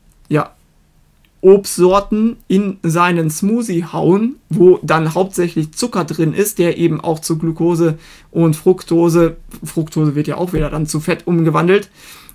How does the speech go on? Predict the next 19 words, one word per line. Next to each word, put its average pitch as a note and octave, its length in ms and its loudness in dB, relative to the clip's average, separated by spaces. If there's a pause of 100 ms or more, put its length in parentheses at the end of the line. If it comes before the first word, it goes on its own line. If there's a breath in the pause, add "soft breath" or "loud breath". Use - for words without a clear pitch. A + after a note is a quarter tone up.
(120)
im F#3 160 2
Körper E3+ 320 0
genutzt D#3+ 400 -2
wird. F3 280 2
Also E3 460 0 (200)
nix G#3+ 340 -2
mit F3 240 -6
High D3 180 -8
Carb, - 360 -12 (240)
natürlich. D3+ 640 -2 (560)
High G3 180 -2
Carb F#3+ 340 0
ist F3 360 0 (120)
unnatürlich, F#3+ 760 0
ist D#3 160 -8
einfach D#3+ 240 -8
nur E3 140 -2
gezüchtet F#3+ 500 -6
worden F3 320 0